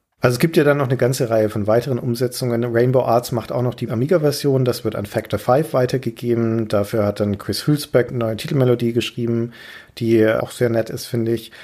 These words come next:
Und die E S T-Version wiederum entsteht in England, na, und dann gibt's natürlich diverse Konsolenableger. Als die beste Heimportierung gilt die Version für die P C Engine.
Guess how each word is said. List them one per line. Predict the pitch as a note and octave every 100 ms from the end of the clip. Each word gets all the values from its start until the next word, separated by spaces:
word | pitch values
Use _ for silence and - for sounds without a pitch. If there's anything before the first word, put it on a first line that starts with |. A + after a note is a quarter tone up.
| - -
Und | - A2+ G#2 -
die | A#2+
E | B2+
S | A2
T-Version | C3+ B2+ A#2 A#2
wiederum | A2 G#2 A2
entsteht | A2 - A#2 G#2+
in |
England, | A#2+ F3 E3+ D#3+ D#3
na, | D3 D3 C3+
und | B2
dann | A2+
gibt's | A2 A2
natürlich | G#2 A2+
diverse | G#2 G#2 G#2 G#2
Konsolenableger. | G#2 G2+ D#3+ D#3+ C#3 C3+ C3 C3+ C3 B2+ - - - -
Als | B2+ -
die |
beste | C3 B2+ - A#2+
Heimportierung | B2+ B2+ B2+ C3+ B2+ A2+
gilt | B2 A#2+ A#2+
die | A#2 A2
Version | A2 - A#2 A2
für | A2+
die | A2
P | - A#2
C | - A2+
Engine. | C3 C3+ F3 F#3+ G3+ C4+